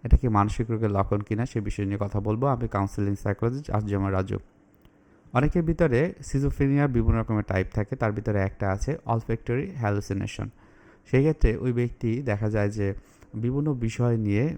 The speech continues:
বা বিভিন্ন, আহ, আহ, বিভিন্ন, বিভিন্ন ক্ষেত্রে তারা বিভিন্ন রকমের গন্ধ পায় যেটা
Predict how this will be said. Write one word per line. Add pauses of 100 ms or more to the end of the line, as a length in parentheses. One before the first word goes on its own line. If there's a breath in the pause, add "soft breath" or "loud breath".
বা
বিভিন্ন, (100)
আহ, (540)
আহ,
বিভিন্ন,
বিভিন্ন
ক্ষেত্রে
তারা
বিভিন্ন
রকমের
গন্ধ
পায়
যেটা